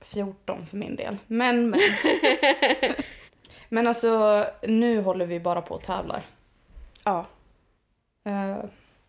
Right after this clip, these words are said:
Speaker 1: det är lite tråkigt, tycker jag. Jag tycker att den andra delen av drillen är väldigt rolig. Eh.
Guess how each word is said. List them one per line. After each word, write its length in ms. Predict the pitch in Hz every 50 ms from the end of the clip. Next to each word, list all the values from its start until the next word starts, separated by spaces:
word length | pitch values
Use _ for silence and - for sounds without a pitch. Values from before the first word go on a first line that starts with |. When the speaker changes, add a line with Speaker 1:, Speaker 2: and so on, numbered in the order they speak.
| _ _ _ _ -
Speaker 1:
det 200 | 208 208 220 214
är 40 |
lite 320 | 269 285 277 240 233 254 254
tråkigt, 380 | - - 214 233 226 226 208
tycker 220 | - 220 202 - 190
jag. 220 | 180 185 185 185
Jag 140 | 208 214 202
tycker 300 | - 254 220 - - 208
att 160 | 202 - -
den 100 | - 208
andra 300 | 202 208 214 214 202 196
delen 280 | 185 190 185 185 185 185
av 120 | 185 180
drillen 300 | 180 190 185 180 180 180
är 60 | 180
väldigt 460 | 175 175 180 196 190 185 180 175 170 -
rolig. 420 | 190 185 180 180 190 196 196 - _ _ _ _ _ _ _ _ _ _ _ _ _ _ _ _ _ _ _ _ _ -
Eh. 340 | 202 196 196 196 196 208